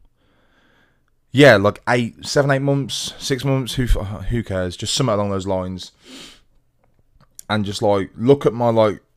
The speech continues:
look at me on Twitch and, like, you know, how happy I seemed and, like, was killing it on Twitch, was doing really well, um,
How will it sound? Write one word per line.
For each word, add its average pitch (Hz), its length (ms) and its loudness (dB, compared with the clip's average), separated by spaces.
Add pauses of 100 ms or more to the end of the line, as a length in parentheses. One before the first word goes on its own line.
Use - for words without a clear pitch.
look 139 240 2
at 113 80 -2
me 113 160 -2
on 104 160 -4
Twitch - 460 -2
and, 95 100 -8
like, 90 280 -6
you 101 60 -10
know, 90 140 -6
how 92 240 -4
happy 104 340 -8
I 92 60 -4
seemed 92 560 -8
and, 87 180 -8
like, 85 320 -6 (380)
was 101 100 -6
killing 104 320 -4
it 98 60 -6
on 92 160 -8
Twitch, 92 340 -10
was 98 100 -16
doing 98 200 -4
really 92 120 -4
well, 87 480 -2 (380)
um, 87 1000 -6